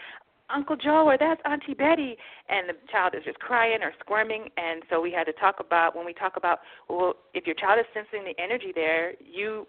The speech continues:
we don't know what they're resonating with that doesn't feel good, right? So we have to trust that the child knows who feels good and who feels safe for them to be in that kind of intimate space with.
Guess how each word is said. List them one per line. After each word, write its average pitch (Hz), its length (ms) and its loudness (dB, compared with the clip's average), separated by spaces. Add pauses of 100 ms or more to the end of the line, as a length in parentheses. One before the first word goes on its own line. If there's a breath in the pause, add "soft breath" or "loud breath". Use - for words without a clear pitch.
we 214 120 -2
don't 214 320 4
know 180 420 6 (380 loud breath)
what 190 260 2
they're 180 220 -2
resonating 175 560 -2
with 170 180 0
that 156 160 -2
doesn't 165 240 -6 (100)
feel 196 300 0
good, 127 400 -2
right? 151 260 -4
So 185 60 -6
we 175 80 -2
have 165 140 -2
to 165 80 -4
trust 190 400 0 (440 loud breath)
that 175 220 4
the 170 160 -2
child 185 380 6
knows 226 300 6 (200)
who 254 240 -4
feels 208 240 -2
good 185 180 0
and 180 140 -6
who 220 220 -8
feels 165 180 0 (140)
safe 214 260 2
for 185 140 0
them 175 180 2 (100)
to 180 60 -2
be 185 320 -2
in 170 60 -4
that - 180 0
kind 170 180 0
of 160 80 -2
intimate 165 520 -4 (420 loud breath)
space 277 400 2
with. 160 220 0